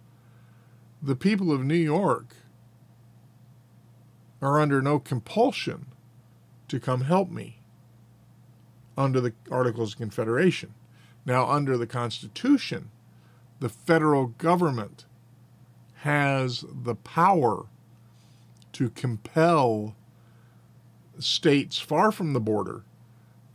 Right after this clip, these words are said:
to send troops to defend the border. And, and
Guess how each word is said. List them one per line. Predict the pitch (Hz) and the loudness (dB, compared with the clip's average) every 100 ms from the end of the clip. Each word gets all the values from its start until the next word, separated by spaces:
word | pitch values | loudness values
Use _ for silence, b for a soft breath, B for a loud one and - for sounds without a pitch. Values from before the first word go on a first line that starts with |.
| - | -10
to | - 139 127 120 110 - - | 2 2 2 0 -6 -12 -8
send | - 165 147 127 | -2 0 0 -2
troops | - 160 143 - | 2 2 2 -2
to | - 120 | -4 -4
defend | 113 - 156 | -2 -2 -2
the | 131 | 0
border. | 113 110 - - - - - _ _ - - _ - - _ - - - - - - | -2 -2 -4 -12 -20 -20 -20 _ _ -20 -20 _ -20 -20 _ -20 -20 -20 -20 -20 -12
And, | 117 98 95 | -6 -6 -6
and | 107 104 98 | -8 -8 -10